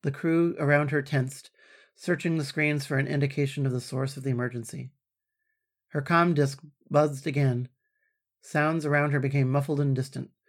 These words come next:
A wavy distortion in the air around her told her this would be a private, out-of-character conversation. If she spoke, the crew people around her wouldn't hear her speak,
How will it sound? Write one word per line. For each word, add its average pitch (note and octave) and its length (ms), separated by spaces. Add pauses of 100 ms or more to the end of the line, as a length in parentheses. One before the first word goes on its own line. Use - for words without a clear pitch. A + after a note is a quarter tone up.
(280)
A C3+ 80
wavy D#3 340
distortion C#3+ 440
in C#3 60
the C#3 140
air C3 300
around C#3 440
her A#2+ 260 (240)
told D3 240
her C#3+ 100
this C3+ 220
would B2 100
be C3 80
a B2 60
private, D3 560
out-of-character D3 640
conversation. C3+ 840 (720)
If C#3 120
she D3+ 140
spoke, C#3 420 (300)
the C#3 100
crew F#3 180
people F3 260
around C#3+ 280
her C#3+ 120
wouldn't D3+ 280
hear C#3 220
her C3+ 80
speak, C#3 380